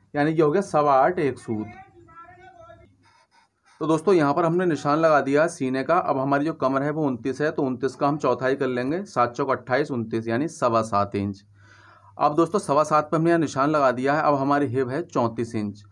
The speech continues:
तो हम चौंतीस का चौथाई कर लेंगे, तो ये हो गया साढ़े आठ इंच, ठीक है। साढ़े आठ के बाद में हमें यहाँ पर दो इंच एक्स्ट्रा लेना है,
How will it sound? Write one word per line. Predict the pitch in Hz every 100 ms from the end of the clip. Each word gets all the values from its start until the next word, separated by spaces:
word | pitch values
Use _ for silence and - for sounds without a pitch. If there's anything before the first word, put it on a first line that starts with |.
| _ - -
तो |
हम | 139 156 - _
चौंतीस | 151 147 156 -
का | 151 190
चौथाई | - 131 127 131
कर | 120
लेंगे, | 107 104 110 165 - _ -
तो |
ये | 135 139
हो | 120
गया | 120 170 220 _ -
साढ़े | - 120 135 -
आठ | 127 107 101
इंच, | 98 98 _ _ _
ठीक | 165 214
है। | 190 104 - _ _
साढ़े | - 143 160
आठ | 180 170 -
के | 202
बाद | 165 151
में | 160 233 - _ -
हमें | 147 202
यहाँ | 170 143
पर | 185
दो | 156 160 165
इंच | 170 196 - 147
एक्स्ट्रा | 135 - 175
लेना | 165 151 143
है, | 123